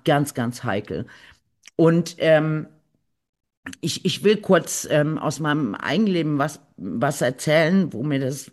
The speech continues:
so, ja, wo mich, wo mir das so begegnet ist. Und zwar hat ja die Elli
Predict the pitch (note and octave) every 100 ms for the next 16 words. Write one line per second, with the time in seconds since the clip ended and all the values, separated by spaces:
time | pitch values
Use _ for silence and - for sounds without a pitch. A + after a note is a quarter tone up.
0 | - B2 C#3+ D3 A#2+ - - - - -
1 | - _ C#3 D3+ D3 C#3 D3 - - D3+
2 | D#3 C3+ C#3+ E3 C#3 B2+ C#3 F#3+ G#3 D#3+
3 | D#3+ D#3 - - C#3 C#3 C#3 - - -
4 | - E3+ - D#3+ C#3+ C3+ - F3 A3+ C4+
5 | C#4